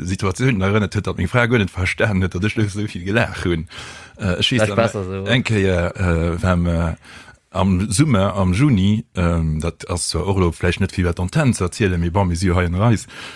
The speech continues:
Speaker 1: wenn wir zu München, sind wir auf der Gletscher Ski vorgegangen, und da haben wir nur so um drei Uhr, äh, auf der Gletscher angerufen oder an, an Österreich auf Hintertux, wo wir überhaupt Schnee geflogen. Boah, natürlich hat kein abgeholt, wenn du sie mal ein Auto gekommen und du sie mal gefahren.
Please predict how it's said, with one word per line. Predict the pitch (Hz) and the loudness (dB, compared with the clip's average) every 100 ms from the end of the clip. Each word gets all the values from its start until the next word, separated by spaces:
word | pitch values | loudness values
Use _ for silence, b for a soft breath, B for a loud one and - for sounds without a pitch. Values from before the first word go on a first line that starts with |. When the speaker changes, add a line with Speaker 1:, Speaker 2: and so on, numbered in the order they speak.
| B | B
Speaker 1:
wenn | 87 98 | 0 2
wir | 95 87 90 - | 4 2 0 -4
zu | - | 0
München, | 104 143 101 92 | 2 2 2 2
sind | 95 101 | 2 2
wir | |
auf | 98 | 0
der | - | -2
Gletscher | 127 - 95 | -2 0 -4
Ski | - 123 | -2 -2
vorgegangen, | 95 85 87 85 | 0 0 2 0
und | 90 | 2
da | |
haben | 107 | 2
wir | 98 | 4
nur | 120 | 2
so | 104 | 2
um | 98 | 2
drei | 101 123 | 2 2
Uhr, | 101 92 87 | 2 0 -2
äh, | 92 85 85 - _ - | -2 0 0 -4 _ -10
auf | 101 | -6
der | - | -2
Gletscher | 104 117 95 | 0 0 0
angerufen | 104 107 98 90 | 0 0 0 0
oder | 87 87 87 92 - | 0 -2 -2 -6 -6
an, | 90 87 - | -6 -4 0
an | 98 | 2
Österreich | 113 - 92 101 | 0 2 2 2
auf | 90 | 2
Hintertux, | 147 127 87 101 - - B B - | 2 0 0 -2 -4 -10 B B -2
wo | |
wir | |
überhaupt | 90 95 - | 2 2 2
Schnee | 131 | 0
geflogen. | 151 95 - 101 98 92 B B B B - | 0 -2 0 2 2 0 B B B B -10
Boah, | 78 | -6
natürlich | 80 98 | -2 -2
hat | 90 | 0
kein | - | 2
abgeholt, | 127 - 95 92 | 0 2 0 2
wenn | 87 | 2
du | |
sie | 87 | 2
mal | 90 85 | 2 2
ein | 104 | 2
Auto | 123 85 | 0 0
gekommen | 92 95 | 2 2
und | 95 | 4
du | |
sie | 98 | 4
mal | 104 | 4
gefahren. | 92 - 123 92 | 2 0 0 0